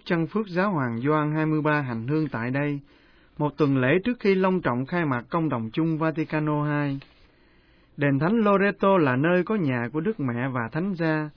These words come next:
theo tương truyền được đưa từ Epheso về đây. Khi còn là Hồng Y,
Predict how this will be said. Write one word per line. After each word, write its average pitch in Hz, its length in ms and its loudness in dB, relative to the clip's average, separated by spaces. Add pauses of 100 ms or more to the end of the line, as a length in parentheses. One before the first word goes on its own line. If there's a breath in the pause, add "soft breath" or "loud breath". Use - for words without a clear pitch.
(540 soft breath)
theo 185 160 0
tương 196 300 2
truyền 123 360 0
được 127 140 -6
đưa 175 220 4
từ 135 200 -4
Epheso 156 680 2
về 120 220 -4
đây. 143 260 -2 (840 soft breath)
Khi 196 120 2
còn 143 300 2
là 127 180 0
Hồng 123 220 -4
Y, 165 320 2